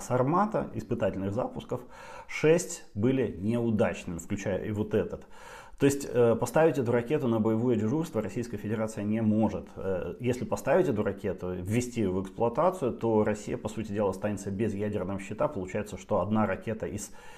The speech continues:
э, семи только взлетит, и то это в самом лучшем случае. Э, многие, кстати, говорят сейчас о том, что по итогам текущей войны надо будет проводить денуклеаризацию Российской Федерации. Так вот, Владимир Путин её своими руками сейчас и проводит. То есть, по сути дела, Россия осталась без современной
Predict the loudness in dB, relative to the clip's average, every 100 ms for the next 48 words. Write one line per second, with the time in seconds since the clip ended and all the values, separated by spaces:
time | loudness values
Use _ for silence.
0 | -8 -4 -2 -2 -4 -2 2 4 2 2
1 | -2 0 0 2 0 0 0 2 2 0
2 | -4 -4 -2 -2 -4 -6 -8 -8 -8 -8
3 | -10 -10 -14 -16 -16 -12 -4 -2 0 4
4 | 6 6 4 2 -2 -2 4 6 6 2
5 | -2 -6 -6 -4 -4 -4 -6 -6 2 2
6 | 4 2 4 2 0 -2 -2 -2 0 0
7 | 0 0 0 0 -2 -2 0 0 0 4
8 | 4 4 2 2 4 4 4 2 0 -4
9 | -4 -6 -8 -4 0 0 -2 -4 -4 2
10 | 2 4 2 2 -2 -2 -2 -2 -2 -2
11 | -2 -2 -2 -2 -2 -6 -6 -4 0 2
12 | 0 0 -4 -2 -2 -2 0 0 4 6
13 | 6 4 -2 -2 -4 -4 -2 0 0 -2
14 | -6 -6 -4 -2 -2 -4 -6